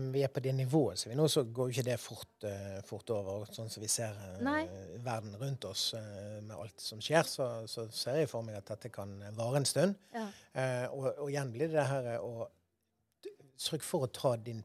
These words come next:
Speaker 1: plass s-, som arbeidsgiver da. Sørg for å ta din plass, eh, vær bevisst på, eh, at du også er, må markedsføre deg som arbeidsgiver.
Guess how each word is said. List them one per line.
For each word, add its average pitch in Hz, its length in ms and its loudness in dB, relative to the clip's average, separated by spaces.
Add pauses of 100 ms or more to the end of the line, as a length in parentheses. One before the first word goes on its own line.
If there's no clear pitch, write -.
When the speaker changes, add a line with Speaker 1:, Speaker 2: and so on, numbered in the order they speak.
Speaker 1:
plass - 520 -4 (200)
s-, 127 320 -4
som 127 200 2
arbeidsgiver 127 400 2
da. 127 120 0 (400)
Sørg 151 220 6
for 147 240 6
å - 40 -2
ta 127 140 4
din 123 160 0
plass, - 400 0
eh, 107 840 -6
vær 123 260 -4
bevisst 139 480 0
på, 123 160 4
eh, 101 640 -4
at - 100 -12
du 113 100 -10
også 107 420 0 (420)
er, 104 360 -6
må 117 280 -4
markedsføre 107 680 -6
deg 104 200 -4
som 104 140 -6
arbeidsgiver. 110 440 -6